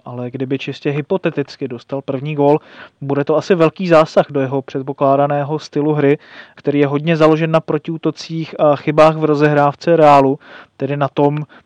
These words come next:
aby soupeř hrál aktivně a držel míč. Jak si myslíš, že by pak,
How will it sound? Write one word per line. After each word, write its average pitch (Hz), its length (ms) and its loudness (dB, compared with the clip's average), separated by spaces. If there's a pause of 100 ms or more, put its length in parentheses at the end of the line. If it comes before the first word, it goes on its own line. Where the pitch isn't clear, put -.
(120)
aby 135 200 -4
soupeř 139 300 -6
hrál 151 340 0
aktivně 147 460 -4
a 151 80 -2
držel 151 340 -2
míč. 143 400 -8 (420)
Jak 120 120 -12
si 165 100 -8
myslíš, 165 240 -8
že 170 80 -2
by 170 100 0
pak, 175 200 2